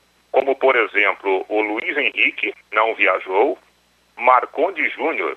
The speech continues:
até outro dia titular absoluto, também não viajou para o Rio de Janeiro, além do Alan Pinheiro, do Bidia e do próprio César, numa comparação com a relação do último jogo do campeonato contra o Coritiba.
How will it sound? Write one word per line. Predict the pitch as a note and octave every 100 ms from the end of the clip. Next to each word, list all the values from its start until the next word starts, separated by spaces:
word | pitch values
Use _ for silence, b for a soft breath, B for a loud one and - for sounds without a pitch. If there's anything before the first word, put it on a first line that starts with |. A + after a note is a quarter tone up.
| _
até | F#2+ F#2+ B2
outro | A#2+ A#2 G#2+
dia | G2 G#2
titular | - A2 G2+ G2+ G2+
absoluto, | G2+ - F#2+ F#2 - -
também | C#3 A2+ A2 B2 B2 B2
não | B2 D#3+ E3
viajou | B2 G#2+ F#2 G#2 B2
para | G#2+ G2
o |
Rio | F#2+ G2
de | G2+
Janeiro, | F2 F#2 C3 D#3+ _ _ _ B B
além | B2+ A#2 A#2 A#2+ -
do | A2+ G#2+ G#2
Alan | G#2 A2
Pinheiro, | - C#3+ A#2 C3 C3+ C#3 - - _ _ _ _ _
do | B2
Bidia | - C#3 - A2 A#2+ B2 - -
e | A#2+
do | A#2+
próprio | - G#2 A2+ C3+ -
César, | A2 A2 - A#2+ B2 - _ _ -
numa | A2+ A2
comparação | - A#2+ A#2+ A2 G2 - G#2+ A2+
com | - G#2+ A2 A2+
a | G#2+
relação | G#2+ G#2+ - G2+ A2
do | A2
último | G2 A2 - A2 G2
jogo | F#2+ G2 - - _ _ _
do | -
campeonato | - G#2 G2 F#2 - -
contra | - F#2+ G2 G2 G2 -
o | F#2+
Coritiba. | G#2 G#2 - -